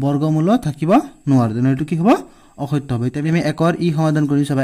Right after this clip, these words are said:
একৰ ইত আমাক কি দিছে? এটা বৰ্গ সংখ্যাৰ মৌলিক উৎপাদক সদায়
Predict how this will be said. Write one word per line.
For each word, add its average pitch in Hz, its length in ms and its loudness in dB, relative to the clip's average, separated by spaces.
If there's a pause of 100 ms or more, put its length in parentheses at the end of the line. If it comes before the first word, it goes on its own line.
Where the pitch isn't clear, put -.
একৰ 156 220 -2
ইত 151 140 -2
আমাক 143 180 0
কি 147 120 -2
দিছে? 135 200 -4 (260)
এটা - 160 -4 (120)
বৰ্গ 147 160 2 (120)
সংখ্যাৰ 143 360 0 (460)
মৌলিক 156 360 2
উৎপাদক 151 400 -4
সদায় 143 260 -2